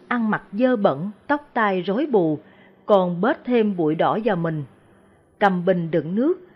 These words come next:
giả bộ ra ngoài kiếm nước để đến chỗ hẹn. Rồi cả hai đi thật xa, đến một làng nọ sinh sống. Chồng trồng, trồng trọt, gom củi và lá trong rừng, vợ xách nước, giã gạo,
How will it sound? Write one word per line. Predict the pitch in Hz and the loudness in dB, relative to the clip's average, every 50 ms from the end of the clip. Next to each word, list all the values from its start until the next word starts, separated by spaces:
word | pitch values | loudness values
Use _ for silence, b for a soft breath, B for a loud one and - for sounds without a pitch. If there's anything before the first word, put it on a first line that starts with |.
| B B B B B B | B B B B B B
giả | 156 202 233 | 0 0 2
bộ | 226 196 180 143 143 151 156 147 | 2 2 2 2 2 0 0 -2
ra | 226 220 220 | -2 -2 -2
ngoài | 196 190 180 160 151 139 | -2 -2 -2 -2 -2 -2
kiếm | - 190 214 240 247 | -4 -2 -2 0 0
nước | 254 277 330 359 - - - - _ | 0 0 0 -2 -4 -8 -20 -20 _
để | - 185 160 143 151 160 | -2 0 2 2 0 0
đến | 165 185 214 294 - | -2 -2 -2 -2 0
chỗ | - - 160 | 0 0 0
hẹn. | 190 208 185 147 135 139 147 156 - _ _ - - _ b b b b b b b b b b b b _ _ | 0 0 -2 -2 -4 -6 -8 -12 -14 _ _ -20 -20 _ b b b b b b b b b b b b _ _
Rồi | 175 180 220 208 202 196 190 180 - | -2 2 4 6 6 6 4 4 2
cả | 190 170 233 | 2 2 2
hai | 254 262 262 240 233 226 220 | 2 2 2 2 4 2 2
đi | 180 208 269 269 269 | 0 0 0 -2 0
thật | - 240 208 151 - - | 0 -2 -2 -2 -4 -4
xa, | - 233 233 226 226 226 214 - - _ - - - | 0 2 4 4 4 2 0 -2 -8 _ -20 -6 -2
đến | 190 202 220 302 | 0 0 0 0
một | 349 294 196 - 170 | 0 -2 -2 0 0
làng | 196 180 156 160 | 0 -2 -2 -2
nọ | 170 160 143 139 151 160 | -2 0 0 0 -2 -4
sinh | - - 226 202 185 | -6 -6 -4 -4 -4
sống. | - - 190 190 214 277 359 - - b b b b b b b b b b b - | -2 -2 -2 -2 -2 -6 -8 -12 -18 b b b b b b b b b b b 0
Chồng | - 214 202 190 185 180 175 - | 2 2 4 2 0 -2 -2 -2
trồng, | 208 196 175 170 156 | 0 0 0 -2 -2
trồng | - 190 196 190 175 165 151 | -2 0 0 0 0 -2 -2
trọt, | - 175 156 151 151 147 - - - - - | 0 2 2 2 0 -2 -8 -20 -20 -16 -6
gom | 208 240 262 254 240 226 | 0 2 2 2 2 0
củi | 226 - 185 156 151 156 202 226 - | 0 0 2 2 2 2 0 -2 -2
và | - 202 175 | 0 2 2
lá | 160 170 170 208 285 - | 2 2 0 -2 -2 -2
trong | - 226 208 | -2 -2 0
rừng, | 180 185 180 156 151 143 127 b b b b b b b - | 0 0 0 -2 -2 -6 -10 b b b b b b b -8
vợ | 147 170 185 160 143 156 | -2 0 2 2 0 0
xách | - - 269 - 285 | -4 -6 -6 -6 -4
nước, | 262 277 294 349 381 - - - | -2 -2 -2 -2 -2 -4 -8 -6
giã | 156 175 160 147 185 | 0 2 2 2 2
gạo, | 190 180 175 147 135 139 147 156 | 0 0 0 0 2 0 -2 -4